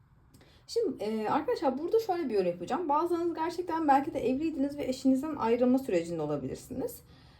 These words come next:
E, eğer böyle bir durum yoksa da, e, hayatınızın çok böyle, e,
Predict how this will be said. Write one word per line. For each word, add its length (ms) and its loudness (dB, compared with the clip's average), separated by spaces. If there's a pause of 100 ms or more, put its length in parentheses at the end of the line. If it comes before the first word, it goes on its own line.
(140)
E, 80 2
eğer 460 2
böyle 200 -4
bir 80 -8
durum 220 -6
yoksa 320 -4
da, 160 -4 (360)
e, 180 -2
hayatınızın 760 -2
çok 320 -8
böyle, 240 -2 (140)
e, 340 4